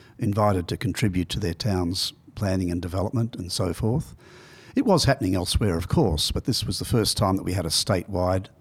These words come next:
approach to it. And, uh, the towns were all different. Um, Beechworth, which was then a public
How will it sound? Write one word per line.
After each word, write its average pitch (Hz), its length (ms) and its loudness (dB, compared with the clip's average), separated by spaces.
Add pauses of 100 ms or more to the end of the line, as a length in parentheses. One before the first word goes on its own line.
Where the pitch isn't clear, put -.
(160)
approach - 400 -2
to 90 180 -6
it. 82 140 -12 (640)
And, 104 360 -2
uh, 98 260 -2 (500)
the - 80 -2
towns 127 360 4
were 110 120 6
all 107 120 4
different. 92 440 -2 (360)
Um, 98 460 -10
Beechworth, 113 580 4
which - 160 0
was 98 140 0
then 95 140 2
a 87 60 0
public 90 280 2